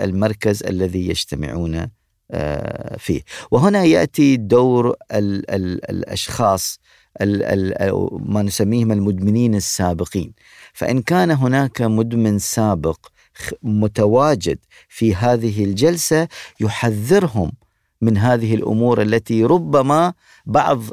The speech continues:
الجدد الذين تعالجوا من الإدمان أو بعض الأصغر سنًا لم يصلوا لمرحلة الوعي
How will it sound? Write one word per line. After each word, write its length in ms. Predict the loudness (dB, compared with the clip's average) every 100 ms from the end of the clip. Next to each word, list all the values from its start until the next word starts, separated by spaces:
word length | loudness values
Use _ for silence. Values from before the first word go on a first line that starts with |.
| -8
الجدد 720 | -2 -2 0 0 4 4 2 -8 -4
الذين 560 | 0 0 0 0 -2
تعالجوا 680 | -2 0 2 2 2 2 0
من 180 | 2 0
الإدمان 600 | -2 -2 0 2 2 0
أو 240 | 0 0
بعض 300 | 0 0 0
الأصغر 520 | -2 -2 -4 0 -2
سنًا 500 | -2 -2 0 2 0 -2 -12 -12 -2
لم 420 | 2 2 2 2
يصلوا 580 | 0 2 0 2 2 2
لمرحلة 600 | 0 -2 -2 0 0 0 0
الوعي 500 | 2 4 2 0